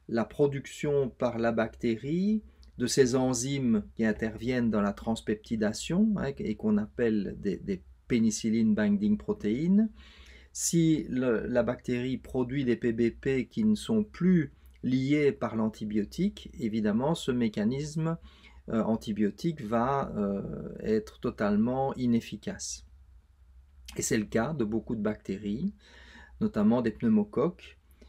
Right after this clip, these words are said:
euh, et le fameux staphylocoque doré M R S A, qui est résistant à la méticilline. La méticilline, c'est une, c'est une bêta-lact-, c'est un, un bêta-lactame, hein, vous l'avez ici.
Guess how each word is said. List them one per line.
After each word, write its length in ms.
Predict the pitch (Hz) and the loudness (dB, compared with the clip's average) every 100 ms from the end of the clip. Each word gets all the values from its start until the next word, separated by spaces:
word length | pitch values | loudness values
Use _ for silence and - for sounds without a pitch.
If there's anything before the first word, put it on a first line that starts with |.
| - - | -20 -8
euh, 500 | - 101 104 - - - - - - - - | -4 -4 -4 -6 -8 -8 -8 -8 -10 -12 -6
et 200 | 131 123 | 0 2
le 120 | 127 117 | 2 0
fameux 360 | - 117 117 | 0 0 0
staphylocoque 720 | 113 123 - 113 110 - 117 | -2 -6 -4 0 0 0 -2
doré 480 | 107 107 110 113 101 - | 0 -2 0 0 0 0
M 200 | 143 131 | 2 2
R 200 | 123 113 | 0 -2
S 240 | 104 - | -4 -4
A, 220 | 101 147 180 _ - - - - | -4 -6 -10 _ -20 -20 -20 -20
qui 120 | - 107 | -6 -4
est 40 | |
résistant 1000 | 104 135 131 123 - - 139 139 123 110 - - | 0 0 0 -2 -2 2 2 2 0 -2 -8 -4
à 60 | 110 | 0
la 120 | 107 | 4
méticilline. 720 | 107 104 107 - 104 127 196 | 2 0 -6 -2 0 2 2
La 100 | 139 | 4
méticilline, 800 | 110 107 110 104 120 113 127 117 | 2 0 -4 -6 -4 -2 0 0
c'est 260 | - 107 - | -2 -6 0
une, 300 | 110 104 - | 4 4 2
c'est 260 | - 104 113 | -6 -4 2
une 120 | 104 | 2
bêta-lact-, 460 | 101 101 98 95 - | 2 0 -2 -4 -6
c'est 240 | - 104 | -6 -2
un, 180 | 98 95 | -2 -2
un 100 | 107 | -2
bêta-lactame, 720 | 104 104 101 98 - - 165 123 | -2 -2 -2 -4 -6 -6 -4 -4
hein, 80 | 123 | -2
vous 80 | 113 | -2
l'avez 280 | 107 107 | 0 -2
ici. 520 | 98 98 - - 156 | -4 -4 -8 -6 -4